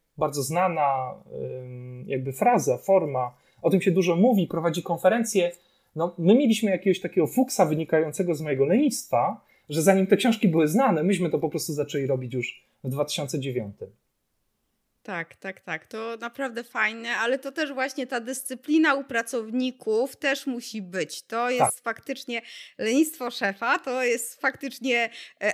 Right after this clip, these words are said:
Speaker 2: ale też, e, plus zaufanie i faktycznie takie odpuszczenie
Speaker 1: O,
Speaker 2: tej
Speaker 1: tak.
Speaker 2: kontroli.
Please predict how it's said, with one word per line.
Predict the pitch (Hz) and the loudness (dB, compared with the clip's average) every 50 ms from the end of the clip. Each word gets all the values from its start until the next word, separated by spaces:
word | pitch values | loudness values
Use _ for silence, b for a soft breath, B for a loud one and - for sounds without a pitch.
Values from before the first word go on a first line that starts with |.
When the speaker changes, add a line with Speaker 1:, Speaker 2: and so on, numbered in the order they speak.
| - 196 | 0 2
Speaker 2:
ale | 208 220 233 | 2 2 2
też, | 240 277 240 240 - - - - - | 2 0 -2 -2 -4 -8 -10 -10 -10
e, | 208 - 208 214 226 220 | -8 -6 -4 -2 -2 -4
plus | 214 220 - - 254 254 262 254 - | -4 -8 -8 -6 -4 -4 -4 -4 -6
zaufanie | 226 208 247 226 220 240 233 - 247 226 208 208 208 208 196 | -4 0 0 0 0 0 -2 -2 0 0 0 0 -2 -6 -8
i | 196 | -8
faktycznie | 196 - 233 - - 240 220 - 226 214 202 | -8 -8 -8 -8 -8 -12 -12 -10 -12 -12 -10
takie | - - - 185 | -10 -8 -6 -6
odpuszczenie | 208 - - - 226 120 117 - - 123 | -6 -6 -8 -4 0 2 4 6 8 8
Speaker 1:
O, | 151 170 | 8 8
Speaker 2:
tej | 170 - 123 | 8 6 2
Speaker 1:
tak. | - - | 0 0
Speaker 2:
kontroli. | - 202 208 - 196 190 175 175 175 180 180 208 262 320 - | -4 -10 -10 -8 -6 -6 -4 -4 -6 -8 -8 -6 -6 -8 -6